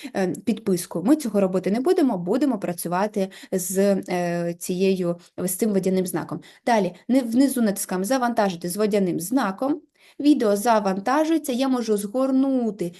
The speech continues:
свій екран, так, якщо, наприклад, то, відповідно, можу також, якщо, е, можу натиснути «Завантажити», так? Наприклад, якщо воно зберіглось десь в папці, де ви не знаєте,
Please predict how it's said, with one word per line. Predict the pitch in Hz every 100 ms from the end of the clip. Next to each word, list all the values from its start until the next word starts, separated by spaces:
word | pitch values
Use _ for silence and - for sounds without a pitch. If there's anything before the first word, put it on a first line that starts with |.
| -
свій | - 208 208 -
екран, | 247 254 208 180 180 277
так, | - 226
якщо, | 220 202 220
наприклад, | 220 208 220 208 214 214 - -
то, | - 302 302
відповідно, | 214 202 208 254 262 214 196 - _ _ _ _ _ _ -
можу | 247 214 240 247 247 240 - -
також, | 226 214 196 -
якщо, | 202 208 214
е, | 202 - 202 190 185 180
можу | 180 220 196
натиснути | 196 196 202 185 180 170 175
«Завантажити», | 196 233 202 190 190 151 175 202 254
так? | 262 294 - -
Наприклад, | 226 226 247 220
якщо | 220 - 233
воно | 208 214
зберіглось | 202 214 214 214 202
десь | 202 196
в |
папці, | 220 196 196
де | 185 202
ви | 196
не | 196
знаєте, | 190 196 190 180 175